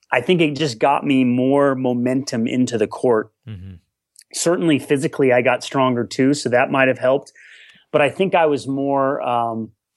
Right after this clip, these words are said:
Speaker 1: I was just more kind of passive and just even with my balance, uh,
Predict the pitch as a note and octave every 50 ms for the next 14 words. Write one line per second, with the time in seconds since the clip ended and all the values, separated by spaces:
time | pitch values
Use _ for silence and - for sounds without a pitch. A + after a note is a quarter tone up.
0 | - _ _ - D3 D#3 E3 C#3+ A#3 G3 - F3 F3 E3 E3+ F3 F3 E3 - -
1 | E3 D#3 C#3+ A#2 - - - - C#3 D3 D3+ D3 - - E3+ D3+ D3 C#3 C3 C3+
2 | B2+ - - - E3+ E3 E3 E3 E3 D#3 C#3+ C#3 A#2+ B2 B2+ B2 A#2+ G#2+ G2 -
3 | C3 B2+ C#3 C#3+ C3+ C3 B2 A#2+ A#2 - - - - _ _ _ _ _ _ _
4 | _ _ - C3+ B2+ A#2+ B2 B2 B2 B2+